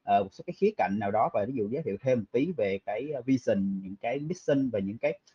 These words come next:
tại sao mình lại quyết định, ờ, ừm, ờ, found ra Lordship, ờ,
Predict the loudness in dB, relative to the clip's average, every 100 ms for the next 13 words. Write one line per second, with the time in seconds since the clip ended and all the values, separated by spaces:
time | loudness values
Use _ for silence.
0 | _ _ -4 -2 4 4 4 2 0 -2
1 | -2 0 0 -2 -2 -2 -2 -2 _ _
2 | _ -12 -10 -8 -8 -12 _ _ _ -12
3 | -10 -10 -12 _ 6 8 8 4 4 4
4 | 2 2 0 _ _ _ _ -4